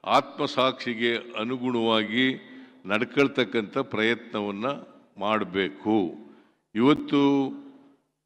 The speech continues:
ಅನೇಕ ಜನರು ನ್ಯಾಯಾಲಯಗಳು ಕಾನೂನುಗಳನ್ನು ಬಿಟ್ಟು ಅವ್ರದ್ದೇ ಆದಂಥ ರೀತಿಯಲ್ಲಿ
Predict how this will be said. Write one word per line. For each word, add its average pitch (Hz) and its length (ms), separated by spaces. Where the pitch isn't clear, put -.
ಅನೇಕ 170 640
ಜನರು 147 600
ನ್ಯಾಯಾಲಯಗಳು 151 880
ಕಾನೂನುಗಳನ್ನು 147 1160
ಬಿಟ್ಟು - 520
ಅವ್ರದ್ದೇ 156 340
ಆದಂಥ 160 360
ರೀತಿಯಲ್ಲಿ 139 880